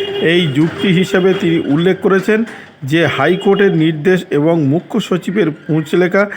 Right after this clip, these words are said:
সত্ত্বেও পার্থসহ সরকারি কর্তাদের বিচারে অনুমোদন নিয়ে রাজ্য কোনো সিদ্ধান্ত নেয়নি। সিবিআই এর অভিযোগ, রাজ্য অভিযুক্তদের আড়াল করার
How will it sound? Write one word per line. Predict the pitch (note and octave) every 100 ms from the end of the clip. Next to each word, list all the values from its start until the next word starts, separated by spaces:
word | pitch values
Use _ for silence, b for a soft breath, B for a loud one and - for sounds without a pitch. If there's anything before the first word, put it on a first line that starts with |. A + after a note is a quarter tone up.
| B B
সত্ত্বেও | - D#3 E3+ - F#3 C3
পার্থসহ | B2+ C#3 - F#3+ F#3 F3
সরকারি | - D3+ D3+ D#3+ D#3+
কর্তাদের | D#3 C3+ C3+ D3+ D#3 C#3+
বিচারে | B2 B2+ C#3+
অনুমোদন | D3 B2 D3 F#3+ F#3+ F#3+
নিয়ে | F3+ E3+
রাজ্য | C3 B2+ C3 D#3+ C#3
কোনো | - F#3+
সিদ্ধান্ত | E3+ D#3 C#3+ D#3+ D#3+
নেয়নি। | D3+ A#2+ A2 F2+ - B B B
সিবিআই | - F#3+ A3 G#3+
এর | G#3+
অভিযোগ, | F#3+ D#3+ F#3 G3 G3
রাজ্য | D#3+ C#3 C#3 F3+ F3
অভিযুক্তদের | C#3 D3 F#3 G3 G#3+ F3 F3+
আড়াল | - A#2+ D#3 F3+
করার | F3 E3+